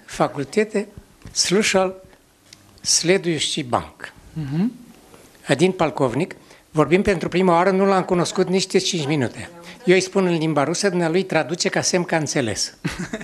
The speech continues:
Speaker 1: Один полковник сказал солдат: "Когда я закричаю:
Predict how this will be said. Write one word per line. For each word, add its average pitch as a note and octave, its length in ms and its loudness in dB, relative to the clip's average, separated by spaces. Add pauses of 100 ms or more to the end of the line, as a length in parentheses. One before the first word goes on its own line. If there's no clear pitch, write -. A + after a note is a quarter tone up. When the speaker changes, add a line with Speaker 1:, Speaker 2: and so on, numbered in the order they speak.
(1900)
Speaker 1:
Один E3 180 6
полковник F#3+ 760 2 (220)
сказал E3 420 2
солдат: C3 460 0 (1200)
"Когда F3 300 4 (100)
я G#3 40 4
закричаю: E3+ 760 4